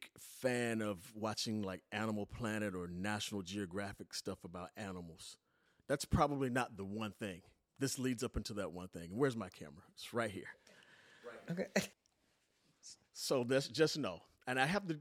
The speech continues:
Speaker 1: sort of put a disclaimer out there. I don't ever want anybody to die. I know people are like, "What are you talking about?" I always root for the animals.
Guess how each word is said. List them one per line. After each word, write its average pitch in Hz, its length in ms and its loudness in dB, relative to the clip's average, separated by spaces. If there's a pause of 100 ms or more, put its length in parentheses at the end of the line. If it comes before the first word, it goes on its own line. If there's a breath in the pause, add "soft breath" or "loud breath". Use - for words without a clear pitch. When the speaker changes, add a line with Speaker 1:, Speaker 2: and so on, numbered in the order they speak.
Speaker 1:
sort 165 220 2
of 135 80 -2
put 147 120 6
a 135 40 2
disclaimer 117 540 0
out 80 220 -6
there. 67 220 -12 (220)
I 110 120 -4 (200)
don't 170 300 6 (240)
ever 143 180 -2
want 131 220 -2
anybody 110 540 -4
to 101 120 -10 (140)
die. 82 340 -10 (1600)
I 101 60 -8
know 98 80 -4
people 104 240 -6
are 95 60 -2
like, 87 160 -6
"What 101 140 -6
are - 20 -4
you 104 60 -6
talking 90 320 -6
about?" - 260 -16 (1000)
I 104 160 0 (200)
always 156 840 10 (360)
root 120 540 6 (300)
for 127 140 2
the 117 200 -2
animals. 95 600 -4